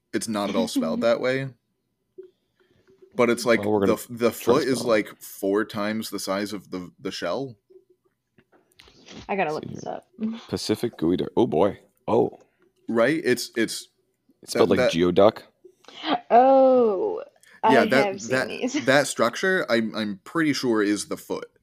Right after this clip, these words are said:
Speaker 2: Yeah.
Speaker 3: It looks like a different kind of structure, but okay.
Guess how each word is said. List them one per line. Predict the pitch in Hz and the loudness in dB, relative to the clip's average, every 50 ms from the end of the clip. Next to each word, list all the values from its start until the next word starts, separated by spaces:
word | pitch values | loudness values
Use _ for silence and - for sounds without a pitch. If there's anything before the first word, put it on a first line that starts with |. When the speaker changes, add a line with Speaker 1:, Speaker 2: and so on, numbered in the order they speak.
| _ _ _ _ _ _ _ _ _ _ _ _ _ _ _ _ _ _ _ _ - - - - 196 | _ _ _ _ _ _ _ _ _ _ _ _ _ _ _ _ _ _ _ _ -20 -20 -20 -20 -12
Speaker 2:
Yeah. | - 190 185 175 - - - - - _ _ _ _ _ _ _ _ - - | -6 -2 -2 -2 -2 -4 -6 -10 -16 _ _ _ _ _ _ _ _ -18 -8
Speaker 3:
It | 95 | -4
looks | 98 113 - | -4 -4 -4
like | - - | -4 -6
a | 82 | 0
different | - 87 - - - - | -2 -2 -2 -2 -10 -8
kind | 78 - | -8 -8
of | - - | -8 -12
structure, | - - - - - - 78 78 | -8 -8 -8 -6 -6 -8 -8 -6
but | - - 67 | -6 -4 -4
okay. | 71 71 - - - | -4 -4 -4 -6 -8